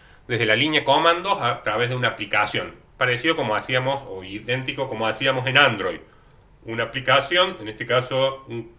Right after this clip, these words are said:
Windows Form, para poder conectarnos al, a base de datos base uno y administrar esta tabla.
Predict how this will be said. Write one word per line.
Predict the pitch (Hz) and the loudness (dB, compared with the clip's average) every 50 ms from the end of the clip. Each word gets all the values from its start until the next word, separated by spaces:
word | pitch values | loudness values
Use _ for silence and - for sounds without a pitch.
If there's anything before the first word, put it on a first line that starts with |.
| - - | -16 -8
Windows | 117 127 135 135 151 147 143 | -6 -6 -4 -2 -2 -2 2
Form, | - 185 180 208 220 - - | 4 6 6 6 4 0 -2
para | - 131 135 139 135 - | 0 0 2 2 0 0
poder | - 120 120 123 127 143 - - - - - - | 0 2 4 4 2 2 0 -4 -14 -20 -10 -6
conectarnos | - 120 113 110 113 110 110 - 147 143 147 147 147 147 156 123 | -4 -2 0 0 -2 -2 -2 0 0 2 2 2 0 -2 0 0
al, | 127 113 107 104 - - - - - 95 | 0 -2 -2 -4 -8 -14 -20 -20 -16 -6
a | 98 | 0
base | 117 127 127 - 131 | 0 0 2 2 2
de | 127 | 0
datos | 127 - - 120 110 - | 2 0 -2 -4 -4 -6
base | 110 110 - - 165 | -8 -10 -6 -4 -2
uno | 180 190 196 214 240 247 240 - - - - - - - - - | -2 -2 -2 -2 -4 -4 -6 -10 -18 -20 -20 -20 -20 -20 -20 -14
y | - 143 151 | -6 -2 0
administrar | 160 139 135 127 120 117 113 113 - 143 139 | 0 0 0 -2 -4 -4 -4 0 2 2 2
esta | 127 127 - 139 135 143 - - - - - | 2 2 2 2 2 2 2 -2 -12 -12 -8
tabla. | - 104 95 95 85 87 85 85 | -6 -6 -6 -6 -8 -12 -14 -14